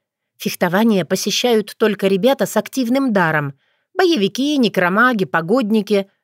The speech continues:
А менталистам и медиумам ставят только уроки физкультуры». «И что же вы на них делаете?»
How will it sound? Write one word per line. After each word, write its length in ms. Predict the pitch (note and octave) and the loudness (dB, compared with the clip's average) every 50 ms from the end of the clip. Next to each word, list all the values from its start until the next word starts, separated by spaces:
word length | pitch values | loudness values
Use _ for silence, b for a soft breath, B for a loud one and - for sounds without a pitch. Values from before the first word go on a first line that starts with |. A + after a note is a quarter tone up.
| _ _ _ _ _ - | _ _ _ _ _ -4
А 80 | C4 | 0
менталистам 720 | C4 B3+ B3+ B3 A3+ C4 C4+ C#4+ D#4 - - - B3+ B3 B3 | 0 2 2 2 2 0 0 0 -2 -2 0 0 2 2 2
и 40 | |
медиумам 680 | B3 C4 D#4 D#4 G#3+ F#3+ F#3 E3+ E3 E3 E3 D#3+ E3 D#3+ | 2 2 0 0 2 2 2 2 2 2 0 -2 -2 -4
ставят 480 | - - - D#4+ F#4+ F#4+ E4 - - - | -6 -4 -2 0 0 0 0 -2 -4 -6
только 300 | - C4 C#4 C4 - A#3+ | -4 -4 -4 -2 0 0
уроки 380 | G#3 F#3 D#3 E3 G3 F#3+ A3 | 0 2 2 2 0 0 -2
физкультуры». 920 | - - G#3+ G3 - - G3 F#3 D#3+ - - D#3+ D#3+ E3+ E3 E3+ E3+ E3 _ _ _ _ _ _ _ _ _ _ _ _ _ | -6 -6 -6 -6 -6 -4 -4 -4 -4 -4 -6 -6 -4 -2 -2 -4 -4 -6 _ _ _ _ _ _ _ _ _ _ _ _ _
«И 200 | - C3 C3+ C#3 B2+ | -10 -6 -6 -6 -6
что 240 | - - - F3 E3 | -6 -2 0 0 2
же 120 | E3 D#3+ | 2 0
вы 100 | D3+ D#3 | -2 -2
на 100 | D#3+ D#3 | -2 -2
них 220 | D#3 D#3 D3+ D3+ | -2 -2 -4 -4
делаете?» 760 | D3+ C#3+ D3 C#3+ C#3 C#3 D3+ E3+ F3 F3 F3+ - G3+ F3+ F3 E3+ | -4 -4 -2 -2 0 0 0 0 0 -2 -2 0 0 0 -2 -2